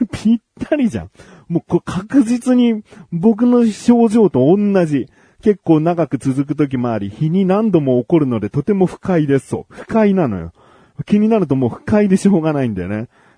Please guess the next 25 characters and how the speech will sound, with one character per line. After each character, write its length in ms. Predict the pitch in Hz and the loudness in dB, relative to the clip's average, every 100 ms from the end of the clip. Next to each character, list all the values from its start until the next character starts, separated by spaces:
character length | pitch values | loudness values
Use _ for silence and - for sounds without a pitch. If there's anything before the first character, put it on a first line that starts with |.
| - | -8
う 320 | 110 104 104 | -4 -4 -4
ん。 40 | |
で、 240 | 175 220 202 _ _ | 0 0 -2 _ _
便 380 | 127 196 240 233 | -2 0 2 -2
通 180 | - 226 | -4 0
は 440 | 226 233 269 226 - | 2 2 0 -2 -12
通 300 | - 185 190 | 0 2 4
常 220 | 156 151 139 | 4 2 4
通 80 | 135 101 | 2 0
り 60 | |
で 140 | 85 82 | -4 -8
す。 60 | |
そ 240 | - 92 - | -4 -4 -8
う。 280 | _ _ _ | _ _ _
ち 80 | 175 | -2
ゃ 100 | 170 | -2
ん 100 | 160 | -4
と、 420 | - 190 92 - 107 107 98 | 0 0 0 -8 -12 -8 -4
出 120 | 113 | 0
る 80 | 139 | 0
も 100 | 117 | 0
の 80 | 165 | -2
は 60 | 123 | -2
出 180 | 117 | -2
る。 160 | 98 71 | -2 -4